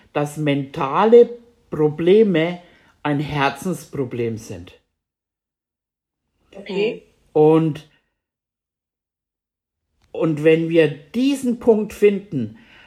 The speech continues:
Speaker 1: wo das Herz frei ist, frei von Anklage,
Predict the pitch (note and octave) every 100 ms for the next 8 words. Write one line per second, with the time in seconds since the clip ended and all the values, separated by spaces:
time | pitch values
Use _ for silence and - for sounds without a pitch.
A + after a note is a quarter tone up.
0 | _ C#3+ D#3 D#3 C#3+ - - F#3 G#3 G#3
1 | F3 - - - E3 D#3+ F3 G3+ - A#2+
2 | F#2+ - - F3 F3 G3+ A3+ A3+ G3+ -
3 | F#3+ F#3+ - E3 B2 G#2 G2+